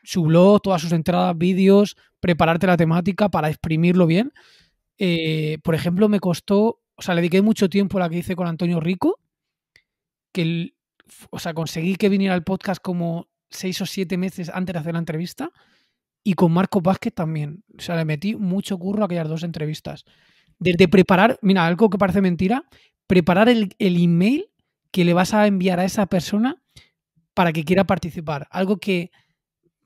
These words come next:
yo me, me he encontrado muchos emails que me envían desde alumnos de T F G, T F M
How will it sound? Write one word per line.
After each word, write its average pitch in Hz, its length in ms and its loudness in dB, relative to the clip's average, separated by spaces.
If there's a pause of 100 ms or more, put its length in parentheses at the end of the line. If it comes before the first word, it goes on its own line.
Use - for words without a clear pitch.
(260)
yo 180 220 4
me, 214 140 4
me 190 160 4
he - 20 6
encontrado 208 340 4
muchos 202 240 0
emails 190 260 2
que 196 100 0
me 180 80 2
envían 180 400 2
desde 160 360 0
alumnos 202 640 0
de 160 260 -6
T 165 120 -4
F 160 160 -6
G, 180 200 -4
T 175 80 -6
F 160 200 -4
M 208 300 0